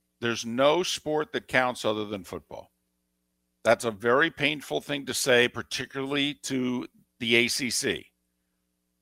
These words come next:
which deep down at its core is a basketball conference. But when it comes to the networks paying the money that they're paying, it's football,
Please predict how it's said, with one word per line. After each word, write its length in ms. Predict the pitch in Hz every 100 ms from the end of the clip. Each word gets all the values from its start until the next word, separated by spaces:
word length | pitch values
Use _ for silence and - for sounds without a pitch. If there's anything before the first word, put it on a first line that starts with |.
| _ _
which 360 | 113 110 104
deep 320 | 101 120 139
down 320 | - 139 143 147
at 140 | 131
its 180 | 139 -
core 500 | - 180 151 98 104
is 220 | - 107
a 20 |
basketball 640 | 113 120 113 - 80 82
conference. 580 | 73 73 62 _ _ - _ _ _ _ _ _ _ _ _ -
But 180 | 110
when 140 | 120 113
it 200 | 107 _
comes 460 | - 160 170 175 -
to 120 | 208
the 100 | 202
networks 560 | 190 160 - 165 -
paying 480 | - - 147 143 151
the 80 | 151
money 360 | 156 143 143 143
that 180 | 139
they're 100 | -
paying, 440 | 135 135 139 87 - _ _ _ _ _ _ _ _ _ _ _ _ _ _
it's 280 | 135 113 - -
football, 760 | 170 185 - 175 170 175 175